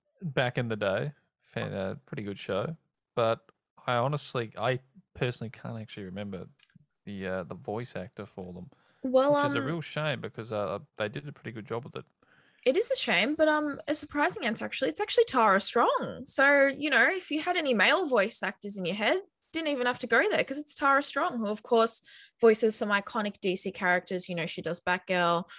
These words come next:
Speaker 2: she's on Harley Quinn, um, and she also does Ben Ten.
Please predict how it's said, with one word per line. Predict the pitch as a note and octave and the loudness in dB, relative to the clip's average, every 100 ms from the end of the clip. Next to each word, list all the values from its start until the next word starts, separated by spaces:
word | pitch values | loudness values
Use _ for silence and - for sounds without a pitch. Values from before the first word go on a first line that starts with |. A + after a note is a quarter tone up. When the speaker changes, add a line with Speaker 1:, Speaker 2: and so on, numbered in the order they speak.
| - | -16
Speaker 2:
she's | - F#3+ | -8 -4
on | F3+ F3 | -2 -2
Harley | F3 E3+ E3 | 0 2 0
Quinn, | - G3+ G3+ G3 - | 0 0 0 0 -2
um, | G3+ G3+ G3+ - - | 0 0 0 -4 -4
and | A#3 | -2
she | - | 0
also | B3+ C4+ D4 | 0 0 0
does | D4 | -2
Ben | D4 D4+ D#4 | 0 -2 -2
Ten. | F4 A#4 E4+ - | -2 -2 -4 -8